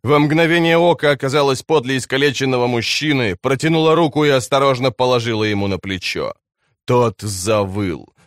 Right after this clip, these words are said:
Завыл так, что девушка даже отскочила, а он кинулся назад,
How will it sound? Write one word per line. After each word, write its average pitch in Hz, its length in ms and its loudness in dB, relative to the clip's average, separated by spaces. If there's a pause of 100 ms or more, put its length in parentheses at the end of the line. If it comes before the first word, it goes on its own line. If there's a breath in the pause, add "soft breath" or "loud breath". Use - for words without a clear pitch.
Завыл 127 560 2
так, 151 280 4
что 135 220 0
девушка 139 580 0
даже 131 340 2
отскочила, 123 840 -2
а 120 160 2
он 143 300 2
кинулся 143 560 -2
назад, 127 440 0